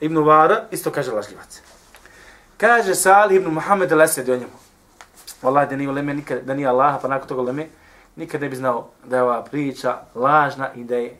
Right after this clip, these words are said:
imam Malik nikad nije spomenuo. Da ovaj događaj se u stvari nikad nije desio. Kaže Salih ibn Muhammed al-Asadi, kaže, „Nisam vidio”, kaže, „nikoga hrabrije da napada na Allaha u tom smislu. Niti da stručnije lažnije”, kaže, „na njega od njega.”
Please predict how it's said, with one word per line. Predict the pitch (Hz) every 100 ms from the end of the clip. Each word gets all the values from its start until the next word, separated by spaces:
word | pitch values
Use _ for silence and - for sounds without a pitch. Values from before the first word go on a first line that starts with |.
| -
imam | 135 143 131 123 - _ _
Malik | 139 147 131
nikad | 123 147
nije | 131 117
spomenuo. | 101 95 - _ _ _ _ _
Da | 139
ovaj | 156 147
događaj | 156 147 139
se | -
u |
stvari | 131 139
nikad | 127 120
nije | 117
desio. | 104 - - _ - _ - - - - _
Kaže | 170 196 190 151 165 175 170
Salih | - 156 165 165
ibn | 160
Muhammed | 151 135 156 143
al-Asadi, | 131 127 104 -
kaže, | 107 104 _ - - _ _
„Nisam | 147 202 233 - 165
vidio”, | 208 185 170
kaže, | 170 156 156
„nikoga | 185 156 131 139 123 - - _
hrabrije | - 156 175 160 156 151
da | 135 139
napada | 151 - 147 131
na | 131 120
Allaha | 123 127 123
u |
tom | 123 113
smislu. | 113 104 - - _ _ - - -
Niti | 147 175 175
da | 165
stručnije | - 214 214 160
lažnije”, | 160 185 139 147
kaže, | 139 131 135
„na | 160
njega | 143 123
od | 110
njega.” | -